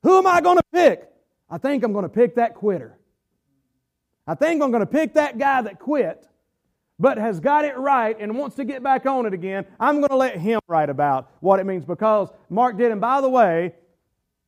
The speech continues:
later on, Paul mentions Mark again. And the last thing that we have recorded that Ma-, Paul ever said about Mark was, "Hey, and bring, bring Mark with you because he's profitable to the ministry."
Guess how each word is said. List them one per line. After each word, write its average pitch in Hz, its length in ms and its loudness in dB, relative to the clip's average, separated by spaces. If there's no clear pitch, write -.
later 285 460 4
on, 196 500 0
Paul 202 720 2
mentions 196 560 -4
Mark 214 380 -2
again. 180 540 -6
And 190 120 -6
the 175 60 -4
last 262 320 0
thing 285 300 -2
that 247 120 0
we 262 120 -2
have 269 200 0
recorded 254 440 4
that 190 160 -4
Ma-, 190 160 -6
Paul 262 300 0
ever 262 120 -2
said 262 200 -4
about 254 280 -2
Mark 240 320 0
was, 190 300 -2
"Hey, 262 300 -2
and 240 180 -4
bring, 311 300 0
bring 320 300 0
Mark 269 300 0
with 214 260 0
you 226 300 -2
because 254 380 2
he's 277 200 0
profitable 214 600 -2
to 202 160 4
the 202 80 2
ministry." 156 480 -6